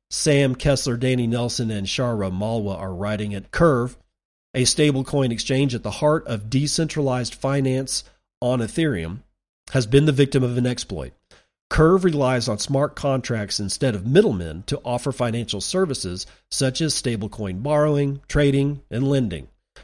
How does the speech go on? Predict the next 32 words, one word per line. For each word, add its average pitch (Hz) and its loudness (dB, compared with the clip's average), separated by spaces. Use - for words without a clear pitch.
Depositors 139 0
on 117 -4
Curve 160 -2
earn 110 -4
annual 139 0
yields 127 0
of 113 -4
up 123 -4
to 95 -8
four 160 0
percent 135 -2
from 98 -6
one 143 2
of 92 -6
the 98 -6
many 139 2
pools 143 -2
on 135 -2
the 107 -4
platform. 104 -4
Upwards 165 2
of 101 -4
one 156 0
hundred 156 2
million 135 2
dollars 123 -2
worth 120 -6
of 101 -6
cryptocurrency 127 -2
are 120 -4
at 127 -4
risk 107 -4